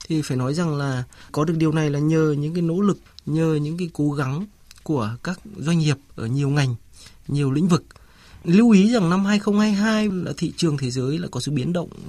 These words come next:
rất là lớn. À, chúng ta có thể thấy biến động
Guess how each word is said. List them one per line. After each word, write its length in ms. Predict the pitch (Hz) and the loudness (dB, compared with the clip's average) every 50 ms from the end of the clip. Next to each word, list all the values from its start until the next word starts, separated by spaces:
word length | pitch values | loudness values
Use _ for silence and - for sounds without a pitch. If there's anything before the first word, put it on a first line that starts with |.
| - | -8
rất 240 | 147 175 247 262 269 | -4 -4 -4 -4 -4
là 180 | 247 226 185 147 147 - - - | -6 -6 -4 -6 -6 -8 -10 -10
lớn. 320 | 127 131 135 139 143 160 196 208 - - - - - - - - - - | -6 -4 -2 -2 -2 -2 -4 -8 -10 -20 -20 -20 -20 -20 -20 -20 -12 -8
À, 200 | 156 147 139 139 139 139 | -6 -4 -4 -4 -4 -6
chúng 120 | - 147 151 | -4 -4 -2
ta 100 | 143 151 | -2 -2
có 100 | 180 202 | -2 0
thể 140 | - 156 139 | -2 -2 -2
thấy 160 | 143 135 135 | 0 -2 -2
biến 240 | 143 143 139 143 175 | 0 0 0 0 2
động 280 | 190 196 180 110 127 | 0 0 0 -2 -8